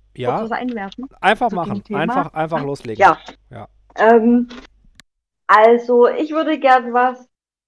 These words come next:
Speaker 2: ähm, ja, in Verbindung, was ich selber festgestellt hab, weil ich ja eigentlich immer mit dem Hund in, auf dem Feld oder im, im Wald und meistens an denselben Stellen bin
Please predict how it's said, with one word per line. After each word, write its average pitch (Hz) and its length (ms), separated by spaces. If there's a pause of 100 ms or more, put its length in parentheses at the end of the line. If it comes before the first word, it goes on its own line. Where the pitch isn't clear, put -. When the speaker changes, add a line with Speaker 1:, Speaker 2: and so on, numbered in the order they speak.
(680)
Speaker 2:
ähm, 208 840
ja, 226 200
in 214 120
Verbindung, 254 640
was 226 180
ich 233 120
selber 208 300
festgestellt 240 760
hab, 240 200
weil 196 220
ich - 80
ja 180 340 (560)
eigentlich 196 340
immer 254 600
mit 240 160
dem 233 120
Hund 254 440 (120)
in, 226 480 (240)
auf 214 140
dem 214 120
Feld 220 280
oder 190 180
im, 196 300
im 180 180
Wald 196 340
und 185 200
meistens 190 400
an 175 200
denselben 180 400
Stellen 226 420
bin 233 340